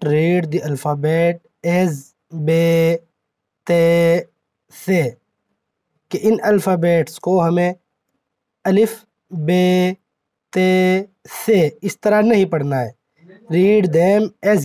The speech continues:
given in the table below"، جس طرح یہاں پر table میں دیا گیا ہے، اسی طرح ہمیں پڑھنا ہے۔ "In this manner, the letters will be pronounced from their correct makhraj"،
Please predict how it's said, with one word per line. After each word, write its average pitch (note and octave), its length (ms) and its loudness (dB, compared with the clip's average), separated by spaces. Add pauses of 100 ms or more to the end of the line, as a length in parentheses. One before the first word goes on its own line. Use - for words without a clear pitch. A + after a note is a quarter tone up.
(120)
given F3+ 320 2 (480)
in A#3 40 4
the G3+ 160 2 (140)
table G3 280 2
below"، E3+ 320 0 (580)
جس F#3 300 -2
طرح A3+ 340 4
یہاں G3 240 4
پر G3+ 120 0
table G3 440 0
میں G#3+ 160 2
دیا E3 260 2
گیا D3+ 280 0
ہے، F#3 220 0 (500)
اسی B3 320 0
طرح F#3 280 2
ہمیں E3 340 0 (520)
پڑھنا D#3+ 400 0
ہے۔ A#2+ 100 -4 (640)
"In F#3+ 60 2
this F#3 320 0
manner, G#3+ 260 4
the F3+ 160 -2
letters E3+ 420 2 (140)
will F3+ 180 0
be F3 80 0 (140)
pronounced E3 680 -2
from E3 140 0
their E3 260 -2
correct D#3 380 -6
makhraj"، C#3 360 -8